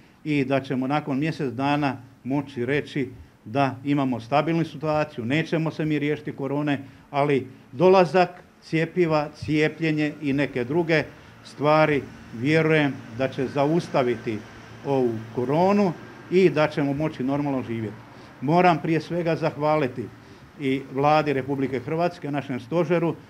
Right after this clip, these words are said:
Ministarstvu zdravstva, koje nam u onim vršnim trenucima, a o tome će i ravnatelj, e, bolnice reći, kada nam je preveliki broj ljudi na respiratorima, nam pomognu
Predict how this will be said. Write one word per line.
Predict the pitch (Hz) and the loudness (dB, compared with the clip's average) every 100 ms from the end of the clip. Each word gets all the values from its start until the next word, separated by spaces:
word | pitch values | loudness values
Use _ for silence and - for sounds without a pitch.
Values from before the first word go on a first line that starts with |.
| - - | -16 -4
Ministarstvu | 151 156 180 180 180 160 | -2 -2 0 0 -2 0
zdravstva, | 165 180 170 - 110 - - _ - | 6 6 4 -6 -10 -12 -20 _ -8
koje | 156 160 | -2 2
nam | 160 151 | 2 0
u | 160 | -2
onim | 175 170 147 | 0 0 0
vršnim | 208 208 185 | -2 -2 -2
trenucima, | 185 160 165 165 - 131 107 - - - | -2 0 0 -2 -4 -8 -8 -12 -20 -8
a | |
o | 123 | -6
tome | 117 160 156 147 | -2 0 0 -2
će | 156 | -6
i | 151 | -2
ravnatelj, | 165 170 147 156 131 | -2 -2 -2 -4 -4
e, | - - - - - - 139 127 123 | -8 -20 -20 -20 -20 -12 -4 -2 -2
bolnice | 143 190 190 - 131 113 - | 2 2 2 -2 -6 -8 -8
reći, | 127 151 165 - 190 185 - - - - - | -2 0 0 0 2 2 -2 -20 -20 -20 0
kada | 139 147 156 135 - - | 2 4 2 2 -2 -10
nam | 127 131 | -4 0
je | 151 139 | 0 0
preveliki | 147 196 180 175 | 2 4 4 2
broj | 165 180 165 - - 139 | 4 2 2 -4 -8 -4
ljudi | 147 170 160 | 0 0 0
na | 143 | 0
respiratorima, | 143 - 139 143 165 165 190 185 185 160 - - - - - | -2 -4 -2 2 2 2 2 4 2 0 -6 -20 -20 -20 -4
nam | 143 139 | 0 0
pomognu | 143 165 170 165 175 175 | 2 2 4 2 2 0